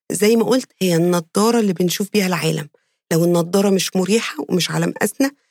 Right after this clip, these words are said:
يبقى لازم نغير النضارة، لأن احنا هنعيش في صداع.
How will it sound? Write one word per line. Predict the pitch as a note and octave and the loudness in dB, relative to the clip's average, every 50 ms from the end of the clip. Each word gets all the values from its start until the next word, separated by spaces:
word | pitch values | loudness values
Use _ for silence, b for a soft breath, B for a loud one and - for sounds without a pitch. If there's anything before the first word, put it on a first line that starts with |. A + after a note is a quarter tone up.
| _ _ _ - | _ _ _ -6
يبقى | - F3 - - E3 | -6 -4 -2 0 2
لازم | F#3+ G3 G#3 G#3+ G3+ G#3+ G#3 | 2 4 2 2 2 2 2
نغير | F#3+ E3 E3 F#3 G3+ G#3 G#3 | 2 2 2 2 2 2 2
النضارة، | G3 F#3 F3 E3+ D#3+ - F#3+ G#3 A3+ A3+ | 2 2 0 -2 -2 -2 -2 0 0 0
لأن | G3+ G3 - - E3 E3 F3+ | 0 0 0 0 0 0 0
احنا | G3 G3 - A#3 A#3+ A#3+ b b b b b b - | -2 -2 0 -2 -2 -2 b b b b b b -4
هنعيش | F3 F3 F3 F#3 G#3+ A3+ - - | -2 0 2 2 2 2 0 -2
في | - - G3 | -4 -4 -6
صداع. | - - - F#3 D#3+ E3 D3+ C#3 D#3 - - | -6 -2 -4 0 2 2 0 0 -4 -8 -16